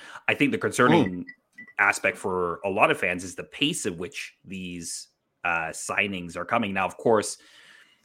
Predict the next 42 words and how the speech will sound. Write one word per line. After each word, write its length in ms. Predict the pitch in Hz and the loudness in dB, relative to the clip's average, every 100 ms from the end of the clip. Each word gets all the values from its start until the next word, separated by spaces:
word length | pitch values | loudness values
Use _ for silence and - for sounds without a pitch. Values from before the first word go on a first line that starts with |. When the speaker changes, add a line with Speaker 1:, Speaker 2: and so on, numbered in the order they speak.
| _ - | _ -6
Speaker 1:
Toronto 340 | 147 123 117 | 2 4 4
F 80 | 104 | -2
C 760 | - 127 117 113 107 98 92 _ - | -4 -4 -2 -2 -2 -4 -6 _ -10
has 600 | 127 107 107 104 101 95 | -4 -2 0 -2 -2 -6
been 340 | 101 104 104 90 | -6 -4 -4 -2
better 400 | 104 107 104 101 | 0 2 2 0
over 240 | 98 101 | -2 -2
the 100 | 101 | -2
last, 400 | 98 95 92 - | 0 0 0 -2
I'd 200 | 98 87 | -8 -6
say, 180 | - 95 | -6 -6
six 640 | - - 104 95 - - | -6 -6 -6 -6 -8 -8
to 100 | 98 | -10
seven 400 | - 104 92 92 | -6 -4 -4 -4
years 320 | 98 110 107 | -4 -2 -2
of 160 | 92 85 | -4 -8
not 400 | 95 92 95 98 | -2 -2 -2 -6
leaking 640 | 98 98 101 120 117 120 _ 117 | -10 -10 -6 -2 0 -2 _ -6
a 60 | |
ton 200 | 113 120 | 0 0
of 80 | 123 | 0
signings 420 | - 131 131 127 | -2 0 0 0
and 140 | 95 90 | -2 -4
not 240 | 101 87 | -6 -6
leaking 380 | 90 98 123 120 | -10 -4 0 0
a 60 | |
ton 200 | 120 127 | 0 0
of 60 | 123 | 0
stuff 220 | - 131 120 | 2 2 2
unless 260 | 104 98 | 0 -2
it's, 160 | 98 - | -2 -2
like, 240 | 95 - _ | -4 -4 _
already 560 | 120 107 95 95 90 82 | 4 4 4 0 -2 -6
done, 300 | 92 82 73 | -8 -8 -12
right? 160 | - 98 | -6 -4
Essentially, 360 | 101 117 127 123 | -2 2 4 6
Speaker 2:
Mm-hmm, 160 | 110 | 4
Speaker 1:
if 100 | 101 | 2
we're 60 | 123 | 0
Speaker 2:
mm-hmm. 80 | 107 | 2
Speaker 1:
getting 340 | 120 123 120 | 2 4 2
leaks, 380 | 104 107 - - | 0 -2 -6 -14